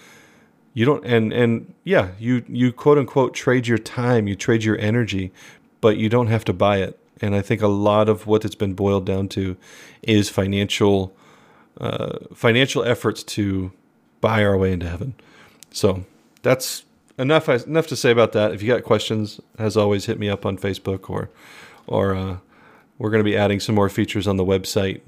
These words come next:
uh, early this year that will make it easier to ask questions. And, uh, so looking forward to some of that. All right, so that's Ezekiel twenty-eight. Now another one is Isaiah fourteen, verses twelve through fourteen.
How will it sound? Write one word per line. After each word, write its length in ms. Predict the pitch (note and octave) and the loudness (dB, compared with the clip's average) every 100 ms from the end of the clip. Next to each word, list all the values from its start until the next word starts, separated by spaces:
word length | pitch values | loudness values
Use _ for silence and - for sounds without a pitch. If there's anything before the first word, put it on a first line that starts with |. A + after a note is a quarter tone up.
| - - | -14 -10
uh, 160 | F#2 G2 | -8 -2
early 340 | G#2+ G#2 G2+ | 2 2 2
this 260 | G2 F#2+ - | 0 -2 -2
year 220 | F#2+ F#2+ | -2 -2
that 160 | F#2+ | -2
will 200 | G#2+ F#2+ G2 - | -2 -6 -8 -4
make 240 | G#2+ G#2 | -2 -2
it 100 | G#2 | -2
easier 380 | A2 G2+ G2+ G2 | -2 0 0 -2
to 160 | A2 | -2
ask 220 | G#2 G#2 - | -4 -4 -2
questions. 540 | G2+ - G2+ F#2+ - _ - - - - _ | -2 -2 -6 -8 -12 _ -20 -20 -20 -20 _
And, 320 | G#2+ F#2+ F#2 | -6 -4 -2
uh, 220 | F#2 F#2 F2+ _ _ _ _ | -4 -4 -8 _ _ _ _
so 240 | - G#2 - _ _ _ | -2 -2 -2 _ _ _
looking 200 | G2+ G2 | -8 -6
forward 180 | F2+ F#2+ | -2 -4
to 60 | F2+ | -2
some 120 | G2 | -2
of 80 | F#2 | -2
that. 200 | F#2 - _ - - _ _ _ | -6 -10 _ -20 -20 _ _ _
All 100 | A2+ | -2
right, 180 | G2 G#2 | -2 0
so 200 | A#2+ G#2+ | 2 2
that's 280 | C3+ C3+ B2+ | 2 0 -2
Ezekiel 320 | C3+ C#3 D3 | -2 -2 -4
twenty-eight. 600 | - D3+ C#3 G2 G#2 - - _ _ _ _ _ | 0 2 2 0 -4 -10 -20 _ _ _ _ _
Now 160 | G#2+ | 0
another 380 | G#2+ A#2 F3+ G#3+ | 2 2 4 4
one 440 | B2+ G#2 G2+ A#2+ - - | 4 4 2 -4 -8 -4
is 480 | A2+ G#2 G#2 G2 - - _ _ | 0 2 0 -4 -12 -20 _ _
Isaiah 760 | G#2+ G2+ F#2 A2 C3 C3 B2+ - | -4 -4 0 2 4 4 0 -4
fourteen, 840 | - - A2+ - - A#2+ F#2+ F#2+ G#2 | -10 0 0 0 -4 -4 -4 -6 -10
verses 320 | G2+ G2 G#2 F#2 | -8 -6 -6 -8
twelve 260 | - G2+ | -8 -8
through 140 | - G2+ | -8 -8
fourteen. 560 | - G2 - G2+ G2 | -6 -6 -6 -10 -10